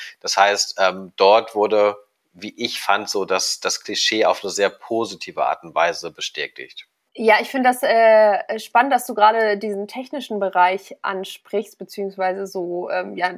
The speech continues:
Speaker 2: das, das Digitale oder, oder halt die Startups, die sich vielleicht so, so im, im, im Tech-Bereich entwickeln, weil ich kann mir vorstellen, dass gerade in,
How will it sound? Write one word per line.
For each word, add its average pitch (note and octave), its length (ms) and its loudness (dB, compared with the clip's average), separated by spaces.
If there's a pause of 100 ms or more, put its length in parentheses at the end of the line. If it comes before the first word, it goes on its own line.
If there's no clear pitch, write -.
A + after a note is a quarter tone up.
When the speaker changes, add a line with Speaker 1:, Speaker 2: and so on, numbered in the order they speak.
Speaker 2:
das, - 240 -12 (240)
das F#3+ 240 -6
Digitale G3 760 2
oder, F3+ 220 0
oder F3 120 -2
halt F#3 160 -2
die F#3+ 80 -10
Startups, F#3+ 420 2
die F#3+ 160 -8
sich F#3 240 -10
vielleicht F3+ 300 -10
so, F3+ 100 -10
so F3 140 -10
im, E3+ 180 -14
im, F3+ 220 -16
im G3+ 360 -14
Tech-Bereich F#3+ 680 -2
entwickeln, F#3+ 480 -4
weil F#3+ 100 6
ich - 100 -10
kann B3+ 180 2
mir C4 120 -2
vorstellen, C4 400 -2
dass G#3 180 -4 (360)
gerade B3 640 4
in, G#3+ 320 -4